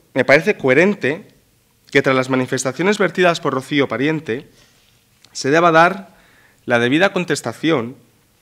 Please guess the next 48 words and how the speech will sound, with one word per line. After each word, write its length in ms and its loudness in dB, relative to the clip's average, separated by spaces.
a 120 2
sus 180 -12
acusaciones, 920 -6
pese 260 6
al 60 6
nerviosismo 560 2
delatador 400 2
que 80 -2
la 120 2
propia 240 -2
concejal 380 -2
del 120 0
Partido 320 -6
Popular 420 -4
tiene 220 -6
cuando 200 -6
se 120 -10
dirige 300 -8
a 40 -4
mí. 320 -4
No 100 -4
sé 140 -4
si 100 -6
es 80 -8
que 80 -4
soy 160 -6
yo 340 -4
quien 140 -6
la 100 -2
pone 160 -2
nervioso 580 -2
o 100 0
es 80 -2
que 80 0
no 80 2
estaba 280 2
totalmente 420 -6
seguro 280 -6
de 80 -2
lo 80 -8
que 80 -10
iba 100 -6
a 40 -4
decir. 420 -6
Fíjense, 680 -2
ha 100 2
hecho 220 2
muchas 560 -4